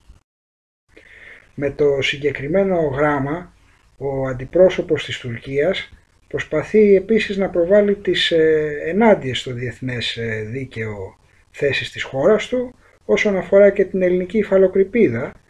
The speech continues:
αλλά και τη δυνητική ελληνική αος, απορρίπτοντας την οριοθέτηση της, ε,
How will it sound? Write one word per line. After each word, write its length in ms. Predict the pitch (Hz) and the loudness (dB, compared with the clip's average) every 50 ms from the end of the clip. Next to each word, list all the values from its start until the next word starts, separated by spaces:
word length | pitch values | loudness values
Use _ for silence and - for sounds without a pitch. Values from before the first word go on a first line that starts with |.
| _ _ _ _ | _ _ _ _
αλλά 200 | - 160 165 175 | 2 2 2 2
και 180 | 170 - 226 220 | 4 4 4 4
τη 140 | 226 214 | 4 0
δυνητική 960 | 190 175 165 156 151 143 - 135 120 - - 147 135 131 123 123 120 120 123 120 | -2 0 0 -2 -2 -2 -4 -10 -14 -12 -12 -10 -8 -8 -8 -6 -8 -8 -8 -8
ελληνική 420 | 120 123 120 113 113 - 131 120 | -8 -8 -8 -8 -10 -8 -8 -6
αος, 500 | 113 117 135 185 233 240 233 - - _ _ _ _ _ _ _ _ _ _ _ _ _ _ _ _ _ _ _ _ _ _ _ _ _ _ - | -4 0 0 2 0 0 -2 -10 -16 _ _ _ _ _ _ _ _ _ _ _ _ _ _ _ _ _ _ _ _ _ _ _ _ _ _ -8
απορρίπτοντας 920 | - 160 156 - 170 185 226 269 262 - - 165 147 143 139 123 - - | -8 -8 -2 2 4 4 4 4 2 2 2 2 2 2 -2 -4 -6 -8
την 360 | - 131 127 127 120 120 123 123 | -8 -8 -6 -6 -6 -6 -6 -6
οριοθέτηση 840 | 127 127 131 123 123 - 143 143 143 139 147 147 - - 123 - | -4 -2 -4 -4 -4 -2 0 0 0 0 -4 -6 -6 -6 -8 -8
της, 560 | - 127 120 117 113 110 107 - - - - | -10 -10 -8 -8 -8 -8 -6 -6 -6 -6 -6
ε, 480 | 113 107 107 107 104 101 98 92 90 | -6 -8 -8 -8 -10 -10 -12 -14 -16